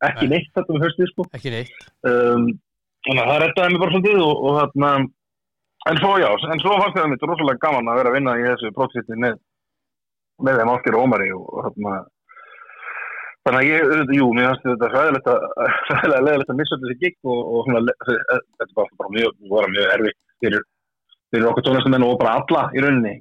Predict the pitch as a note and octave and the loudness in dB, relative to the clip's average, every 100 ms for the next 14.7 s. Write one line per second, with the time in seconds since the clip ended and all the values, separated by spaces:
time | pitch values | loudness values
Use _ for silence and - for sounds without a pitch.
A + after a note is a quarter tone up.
0 | _ A#2 G#2+ A2 G#2+ G#2+ - A2+ - - | _ -6 -2 0 0 -2 -4 -6 -6 -10
1 | - - A#2 A2+ - _ _ _ - A2+ | -6 -4 -2 -4 -12 _ _ _ -2 2
2 | A#2+ B2+ B2+ C3 C3+ D3 C#3+ A#2+ G#2+ - | 4 2 2 2 2 2 2 0 -2 -14
3 | _ G#2+ A2+ B2+ C#3+ C3+ C3+ C3+ D#3 D3 | _ -6 0 2 2 2 0 -2 2 2
4 | - _ _ _ _ _ _ _ _ _ | 0 _ _ _ _ _ _ _ _ _
5 | _ _ C3+ C3 D3 C#3 D3 D#3 D#3+ E3+ | _ _ 0 2 2 2 2 2 2 0
6 | F3+ F#3 F3+ C3+ C3+ C3+ C3+ C#3 D3+ C#3+ | 2 2 2 2 2 2 2 0 0 0
7 | D3+ C#3 E3 E3 - E3 E3+ F3 E3 D#3+ | 0 -2 -4 -2 2 2 4 2 2 0
8 | D#3+ D3+ D#3 E3 E3+ D#3+ E3 E3+ F3 F3+ | -4 -2 -2 0 0 0 -2 0 -2 -2
9 | F3+ F#3 F3+ E3 C#3+ - C3+ B2+ C3 A#2+ | -2 0 0 0 -4 -10 -4 -2 -2 -6
10 | - _ _ _ _ _ _ _ _ _ | -10 _ _ _ _ _ _ _ _ _
11 | _ - G#2+ A2+ C3 C#3 E3+ A3 F#3 C#3 | _ -4 0 2 2 2 2 2 2 -2
12 | - D#3+ A2 - B2 C#3+ C3+ - - - | -2 -2 -2 -4 -4 -2 -2 -6 -10 -14
13 | - - - C3+ D#3+ D3+ D#3 E3+ D#3+ E3 | -20 -20 -6 -4 0 0 2 2 2 2
14 | E3 F3 F3+ D3+ D3+ - | 2 2 2 0 -2 -10